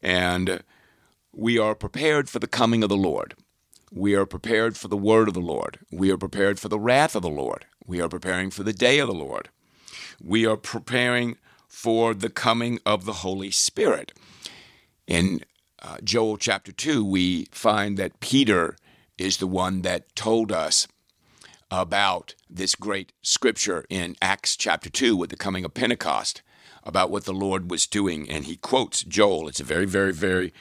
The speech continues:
famous, uh, verse, and we'll look at that in a few minutes. But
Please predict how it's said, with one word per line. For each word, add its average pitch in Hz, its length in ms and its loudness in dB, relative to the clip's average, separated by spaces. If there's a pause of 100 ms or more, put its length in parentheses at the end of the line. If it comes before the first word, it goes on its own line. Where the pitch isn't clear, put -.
(280)
famous, 92 540 0 (540)
uh, 78 260 0 (160)
verse, 82 460 0
and 80 120 -8
we'll 80 120 -4
look 82 160 -4
at 82 80 -4
that 82 260 2
in 78 260 -6 (240)
a - 80 -10
few 107 160 -2
minutes. 110 400 0 (480)
But - 260 4